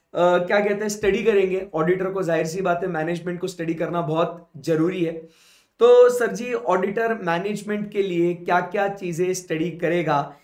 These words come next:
इसके बारे में बातचीत करते हैं। So ये वो पॉइंट्स है मालिक,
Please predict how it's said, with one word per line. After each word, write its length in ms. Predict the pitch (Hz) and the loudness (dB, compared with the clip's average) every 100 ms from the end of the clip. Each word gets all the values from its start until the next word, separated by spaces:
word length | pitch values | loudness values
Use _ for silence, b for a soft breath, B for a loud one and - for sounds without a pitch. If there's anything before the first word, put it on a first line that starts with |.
| B - | B -4
इसके 300 | 202 - 254 | -4 2 4
बारे 320 | 180 175 185 | 4 4 2
में 240 | 185 214 | -2 -4
बातचीत 420 | 175 147 - 160 - | -2 -2 -4 -10 -6
करते 240 | 147 - | -8 -6
हैं। 300 | 143 123 107 _ b b - | -10 -12 -16 _ b b 2
So 220 | 226 240 | 6 6
ये 320 | 196 185 233 | 4 4 6
वो 200 | 233 233 | 8 6
पॉइंट्स 420 | 240 190 196 208 | 4 0 0 -4
है 100 | 202 | -4
मालिक, 340 | 170 165 190 | -2 -2 -4